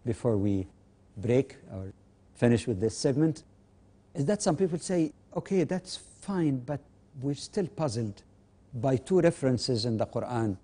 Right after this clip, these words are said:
One in, uh, chapter two, in the section between verses one ninety to one ninety-four, which says, 'Fight,' even though it speaks about aggression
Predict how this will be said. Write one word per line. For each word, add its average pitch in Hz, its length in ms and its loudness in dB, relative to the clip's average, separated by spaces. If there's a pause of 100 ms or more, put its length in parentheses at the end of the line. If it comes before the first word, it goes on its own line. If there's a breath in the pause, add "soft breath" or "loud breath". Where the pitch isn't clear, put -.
(300)
One 151 400 2
in, 113 420 0
uh, 107 160 -2
chapter 139 360 0
two, 147 400 0 (400)
in 120 140 -6
the 110 60 -2
section 123 460 -4
between 113 480 -4
verses 110 340 0
one 120 200 2
ninety 123 580 2
to 123 100 -6
one 117 160 0
ninety-four, 143 760 2 (500)
which 160 280 2
says, 143 520 4
'Fight,' 160 400 0
even 127 220 2
though 135 80 6
it 127 120 2
speaks - 260 -2
about 127 260 2
aggression 131 540 0